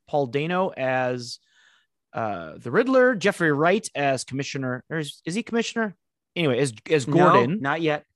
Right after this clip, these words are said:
Speaker 2: Not yet, Commissioner.
Speaker 1: Not, didn't get that, that promotion yet. Um, John Turturro as, um, the Italian, um, gangster. What, what was his name? Fal-, Carmine Falcone.
Speaker 2: Carmine Falcone, yeah.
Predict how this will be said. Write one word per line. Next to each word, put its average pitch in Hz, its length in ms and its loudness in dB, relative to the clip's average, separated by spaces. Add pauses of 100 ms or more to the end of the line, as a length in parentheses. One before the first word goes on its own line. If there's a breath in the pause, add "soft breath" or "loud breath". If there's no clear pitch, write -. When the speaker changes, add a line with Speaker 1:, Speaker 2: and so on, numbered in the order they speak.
Speaker 2:
Not 139 200 -4
yet, 175 180 -4
Commissioner. 165 400 -4
Speaker 1:
Not, 127 280 -6
didn't 170 200 2
get 208 220 0
that, 196 240 6 (140)
that 185 200 0
promotion 190 480 2
yet. 127 220 2 (300)
Um, 123 400 -2
John 160 240 2
Turturro 180 800 4 (160)
as, 135 520 0
um, 117 640 0 (840)
the 127 100 -4
Italian, 131 640 -2
um, 101 560 -8 (240)
gangster. 120 460 -6
What, 117 200 -8
what 139 100 -8
was 123 120 -8
his 98 180 -16
name? 90 160 -16
Fal-, - 320 -6
Carmine 175 380 2
Falcone. 165 680 -2
Speaker 2:
Carmine 123 500 -4
Falcone, 143 680 -10
yeah. 143 100 -12